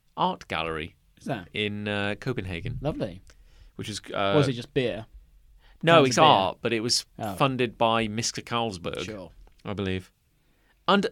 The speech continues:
Speaker 1: oh, here we go. Under, under license
Speaker 2: Oh.
Speaker 1: from Desnos and Geggs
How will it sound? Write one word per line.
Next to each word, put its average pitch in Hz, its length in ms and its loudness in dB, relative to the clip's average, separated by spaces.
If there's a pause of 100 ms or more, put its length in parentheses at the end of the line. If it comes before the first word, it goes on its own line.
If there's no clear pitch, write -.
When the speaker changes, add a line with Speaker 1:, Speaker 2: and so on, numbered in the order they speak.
Speaker 1:
oh, 139 80 -2
here 214 160 2
we 190 60 -4
go. 90 140 -4
Under, 117 260 -4 (100)
under 151 300 4
license 147 1120 4
Speaker 2:
Oh. 139 1040 2
Speaker 1:
from 120 640 2 (580)
Desnos 127 1000 4
and 120 500 -2 (460)
Geggs - 600 0